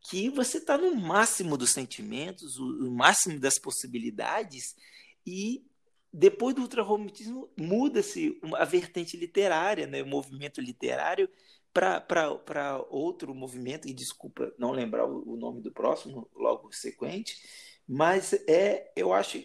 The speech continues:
por isso, né, esse extremo que você citou me ajudou na minha análise,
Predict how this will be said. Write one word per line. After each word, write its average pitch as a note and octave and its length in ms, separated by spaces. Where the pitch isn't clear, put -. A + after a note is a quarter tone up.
por F#3+ 220
isso, F#3+ 480
né, F#3 320
esse D#3 300
extremo F#3+ 500
que - 140
você C3+ 160
citou D#3+ 440
me - 160
ajudou C3 480
na - 80
minha A2+ 200
análise, A#2 460